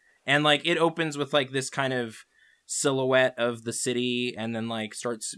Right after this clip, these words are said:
zooming in as morning happens and there's more and more people everywhere.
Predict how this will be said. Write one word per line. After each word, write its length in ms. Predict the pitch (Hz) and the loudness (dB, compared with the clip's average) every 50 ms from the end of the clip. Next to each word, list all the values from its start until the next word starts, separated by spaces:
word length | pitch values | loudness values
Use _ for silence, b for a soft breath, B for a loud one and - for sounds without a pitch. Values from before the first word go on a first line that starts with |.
| - - - | -14 -14 -8
zooming 300 | 117 123 120 117 113 113 | -4 -4 -2 -2 -2 -2
in 140 | 113 113 113 | -2 -4 -4
as 180 | 110 110 107 | -6 -6 -6
morning 400 | 110 110 110 113 110 110 113 113 | -6 -6 -6 -4 -4 -6 -6 -6
happens 500 | 110 117 110 107 - 113 113 113 110 107 | -4 -6 -6 -4 -6 -6 -6 -6 -8 -8
and 100 | 110 110 | -10 -10
there's 200 | 110 110 110 107 - | -10 -10 -10 -12 -10
more 120 | 113 113 113 | -10 -8 -8
and 100 | 113 110 | -8 -8
more 100 | 107 104 | -8 -8
people 420 | - 113 107 - 110 110 110 110 | -10 -10 -8 -8 -8 -6 -6 -6
everywhere. 460 | 107 104 110 107 110 110 107 107 - | -8 -8 -10 -10 -8 -8 -10 -10 -12